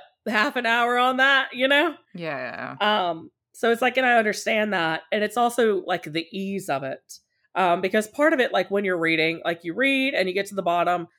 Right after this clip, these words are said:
Speaker 1: and you have something to say about it, um, about the fic. And I think it's a lot easier to leave a comment about content, um, creative content,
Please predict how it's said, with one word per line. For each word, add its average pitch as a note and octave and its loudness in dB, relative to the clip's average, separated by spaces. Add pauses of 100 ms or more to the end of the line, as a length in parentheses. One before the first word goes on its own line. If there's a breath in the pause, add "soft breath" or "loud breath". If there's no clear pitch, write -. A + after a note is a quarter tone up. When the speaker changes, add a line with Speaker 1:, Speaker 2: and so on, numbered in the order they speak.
(280)
Speaker 1:
and E3+ -2
you F#3+ -6
have B3 2
something G#3+ -4
to F#3 -8
say D#3+ 0
about C#3+ -2
it, - -10 (520)
um, D3 0
about D3 -4
the D3+ -16
fic. C#3+ -4 (280)
And E3+ 2
I E3+ 0
think C4 -2
it's E4 -4
a A3+ -2
lot F3+ 0
easier E3 -4
to C#3+ -4 (540)
leave E3+ -4
a E3 -2
comment D#3+ -4
about C#3 -4 (280)
content, D#3 -8 (800)
um, C#3+ -4
creative D#3 -2
content, G#3+ -2